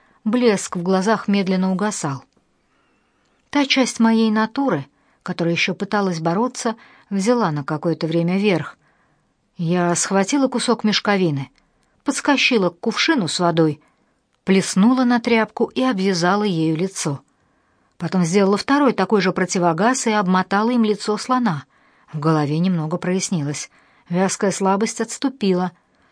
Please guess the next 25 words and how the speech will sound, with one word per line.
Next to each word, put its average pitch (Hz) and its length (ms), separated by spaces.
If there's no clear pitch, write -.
Слон 202 340
тоже 196 360
встряхнул 185 500
головой, 170 460
оживился. 220 640
Вдвоём 190 520
мы 190 120
взяли 175 400
за 175 180
руки 170 220
Кирилла 254 420
и 269 80
потащили 202 540
к 180 100
выходу. 139 440
Старик-жрец, 262 840
неприязненно 170 800
наблюдавший 165 640
за 165 160
нами, 220 400
попытался 196 580
встать 311 360
на 160 100
нашем 156 320
пути, 180 400